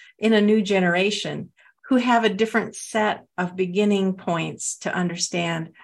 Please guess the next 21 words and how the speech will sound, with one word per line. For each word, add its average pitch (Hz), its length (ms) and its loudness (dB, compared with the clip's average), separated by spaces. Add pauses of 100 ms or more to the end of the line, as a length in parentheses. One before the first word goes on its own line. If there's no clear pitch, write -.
(300)
where 202 200 2
does 190 220 0
evil, 170 360 -2
where 170 160 0
does 175 260 -2
suffering, 160 580 0
where 160 220 2
does 156 180 -2
pain 165 340 -4
come 156 320 -2
from? 147 460 -6 (440)
And 170 520 0 (180)
they 196 140 2
don't 214 400 2 (120)
see 226 480 0 (260)
that, 196 300 0 (100)
that 214 120 -4
there 226 80 4
has 240 240 2
to 226 80 -4
be 160 360 -6